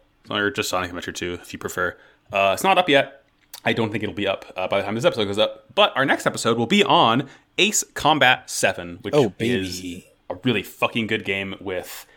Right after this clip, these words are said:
Speaker 1: one of the best, some of the best music I've heard in any game. They, they literally delayed the game so the composer could write the final boss theme, and let me tell ya,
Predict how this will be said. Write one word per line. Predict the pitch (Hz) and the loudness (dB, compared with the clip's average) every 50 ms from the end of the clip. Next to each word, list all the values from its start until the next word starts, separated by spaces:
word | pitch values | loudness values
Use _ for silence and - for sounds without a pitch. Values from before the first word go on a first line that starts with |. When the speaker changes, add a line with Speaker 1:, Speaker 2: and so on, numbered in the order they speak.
| _ _ _ _ _ | _ _ _ _ _
Speaker 1:
one | - 110 131 | -2 2 2
of | 147 139 | 4 4
the | 135 | 4
best, | 120 123 113 - - - - _ _ _ | 4 2 2 2 -4 -8 -10 _ _ _
some | - - 208 | 2 2 2
of | 226 | 4
the | 180 | 4
best | 147 131 - | 0 0 0
music | 113 104 107 | -4 -6 -6
I've | 98 90 - | -8 -8 -8
heard | 98 92 90 | -8 -8 -8
in | 90 | -8
any | 85 80 85 | -8 -10 -8
game. | 80 - 82 85 95 - - - | -10 -10 -10 -8 -10 -12 -12 -2
They, | 117 127 | 0 4
they | 127 143 | 6 6
literally | 139 127 139 131 131 127 | 6 6 6 4 4 2
delayed | 117 117 107 101 98 - | 2 2 0 0 0 -2
the | 98 | -6
game | - 87 85 85 85 85 - | -8 -8 -10 -10 -12 -14 -8
so | - 101 95 90 | -6 -6 -6 -4
the | 82 101 95 | -6 -6 -8
composer | - - 104 90 95 92 95 | -6 -6 -6 -6 -6 -6 -6
could | 85 - - | -8 -6 -6
write | 87 85 - | -6 -6 -6
the | 87 | -8
final | - - 87 87 87 87 | -6 -4 -4 -4 -4 -4
boss | 87 85 82 - | -4 -4 -4 -4
theme, | - 82 82 85 - - - | -6 -8 -10 -12 -14 -10 -8
and | 87 85 82 85 85 - - - _ _ _ _ _ _ | -6 -6 -6 -8 -12 -14 -16 -18 _ _ _ _ _ _
let | - | -6
me | 104 | -6
tell | - - 95 92 | -2 -2 -2 0
ya, | 87 90 - | 0 -2 -4